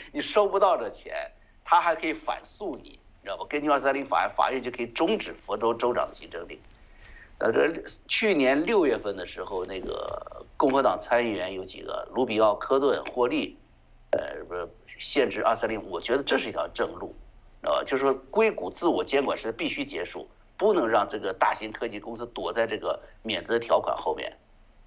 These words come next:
啊，但是很遗憾，我们知道后来这个，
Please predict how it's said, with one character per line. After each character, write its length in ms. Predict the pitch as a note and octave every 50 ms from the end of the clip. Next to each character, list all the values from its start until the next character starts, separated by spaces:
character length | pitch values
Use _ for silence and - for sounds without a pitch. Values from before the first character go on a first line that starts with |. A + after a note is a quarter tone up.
| -
啊， 320 | - - - - - - - -
但 100 | - B2
是 60 | B2 A#2+
很 180 | - G2+ F#2+
遗 80 | G2+ B2+
憾， 220 | C3 D#3+ C#3+ A#2
我 80 | - -
们 100 | - G2+
知 80 | G#2
道 80 | A2+ G#2+
后 160 | G#2 - A2
来 160 | G#2+ G2 F#2+
这 160 | - A2 G2+ F2+
个， 640 | - D#2+ D#2+ D#2 D#2 D#2 - D#2+ D2+ D2+ -